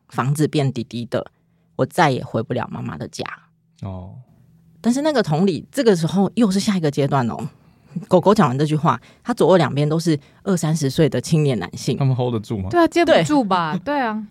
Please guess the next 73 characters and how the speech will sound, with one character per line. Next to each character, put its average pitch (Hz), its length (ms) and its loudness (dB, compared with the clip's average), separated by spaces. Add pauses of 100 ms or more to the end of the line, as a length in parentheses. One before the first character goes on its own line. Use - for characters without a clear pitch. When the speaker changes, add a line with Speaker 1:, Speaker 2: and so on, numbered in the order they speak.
(140)
Speaker 1:
狗 190 120 4
狗 185 120 6
已 180 40 6
经 226 220 2
有 160 180 4
一 214 40 2
点 175 120 0
开 151 120 -2
始 147 140 -4
哽 - 240 -4
咽。 - 180 -8 (200)
Speaker 2:
嗯。 107 280 0
Speaker 1:
可 180 120 0
是 233 80 4
你 247 100 4
就 240 100 2
完 185 160 4
全 175 140 2
看 196 160 4
到 202 120 4
两 120 200 -4
个 135 80 -2
有 113 80 -4
不 180 160 2
一 147 40 2
样 143 180 0
的 131 100 -6
反 - 320 -8
应， 120 160 -4 (320)
其 - 160 -4
中 226 160 4
一 190 60 4
个 170 140 2
大 180 180 -2
概 175 120 0
将 165 140 2
近 165 100 6
三 143 280 0
十 - 160 -4
的 - 60 -10
青 127 240 -4
年， - 140 -4 (500)
他 208 120 -4
就 226 80 2
把 147 160 0
手 - 280 -4
放 151 220 0
在 151 120 2
他 147 160 -2
的 120 80 -2
肩 117 260 -4
膀 151 160 -2
上， 139 100 0
就 127 80 -2
轻 143 200 0
轻 123 120 -2
放。 131 160 -6 (360)
他 156 100 -6
说 156 160 -4 (400)
：“狗 147 140 -2
狗， 127 320 -2 (360)
我 - 40 -6
觉 165 140 0
得 180 60 2
你 156 140 2
做 - 280 2
得 - 120 -4
很 - 180 -8 (100)
好， 107 160 -10 (640)
你 147 80 -2
妈 139 160 4
妈 147 160 2
一 - 140 -6